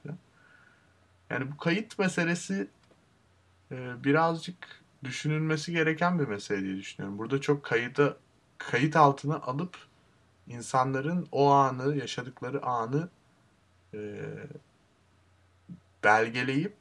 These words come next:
bunu onların aleyhlerinde kullanmaya yönelik. Aslında böyle oldukça hani polisvari ya da ne bileyim işte böyle yargıcı bir hayat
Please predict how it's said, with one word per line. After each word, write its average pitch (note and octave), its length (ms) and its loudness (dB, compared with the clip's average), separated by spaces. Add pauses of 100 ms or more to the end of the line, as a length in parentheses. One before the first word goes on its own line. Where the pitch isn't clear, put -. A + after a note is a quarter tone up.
(200)
bunu A#2+ 260 0
onların D3 380 6
aleyhlerinde C3+ 720 2
kullanmaya B2+ 640 2
yönelik. G2 360 -2 (120)
Aslında A#2 500 -6
böyle A#2+ 380 -6 (1080)
oldukça A2+ 640 -2
hani G#2+ 300 -8 (180)
polisvari G#2+ 960 -2 (220)
ya F#2 120 -10
da G2+ 60 -10
ne G#2 200 -8
bileyim G2+ 280 -8
işte - 360 -16
böyle C#3+ 280 -12
yargıcı G#2 720 -2 (680)
bir - 380 -10 (560)
hayat G#2 480 -2